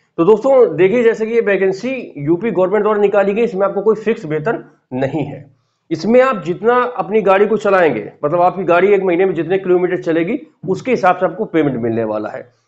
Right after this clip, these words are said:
दोस्तों इसमें एक रुपये नब्बे पैसे के हिसाब से आपको,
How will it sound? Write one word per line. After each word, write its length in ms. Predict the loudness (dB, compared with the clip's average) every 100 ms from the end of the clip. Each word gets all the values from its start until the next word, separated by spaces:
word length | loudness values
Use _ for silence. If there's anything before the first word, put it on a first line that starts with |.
| _ 0
दोस्तों 320 | 2 4 2
इसमें 160 | 2 4
एक 220 | 4 4
रुपये 220 | 0 0
नब्बे 340 | 0 0 0 0
पैसे 340 | 0 -2 -2
के 60 | -4
हिसाब 260 | -2 -2
से 120 | -2 -4
आपको, 300 | -4 -8